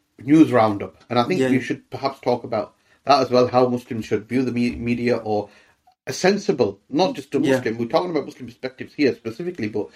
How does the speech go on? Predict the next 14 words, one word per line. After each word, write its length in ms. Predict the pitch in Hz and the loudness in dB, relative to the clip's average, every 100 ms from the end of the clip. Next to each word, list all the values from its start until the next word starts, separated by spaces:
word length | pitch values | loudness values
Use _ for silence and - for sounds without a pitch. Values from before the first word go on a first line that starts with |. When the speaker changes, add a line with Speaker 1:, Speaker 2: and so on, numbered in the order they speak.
| _ _ | _ _
Speaker 1:
a 80 | - | -4
human 300 | 156 170 135 | 0 2 4
being 240 | 151 127 | 2 4
in 140 | 107 | -2
general, 440 | 104 143 165 107 107 _ _ _ - _ _ _ _ | 0 0 0 -4 -4 _ _ _ -20 _ _ _ _
especially 500 | - 120 180 165 156 | -20 -6 -4 -2 2
our 160 | 123 113 | 2 4
youngsters, 520 | 147 156 - 101 110 _ | 0 0 -4 -8 -8 _
we 80 | 120 | 0
need 180 | 147 135 | 0 -2
to 60 | |
be 180 | 113 131 | -2 0
aware 260 | 110 127 123 | 2 2 0
that, 240 | - - | -2 -6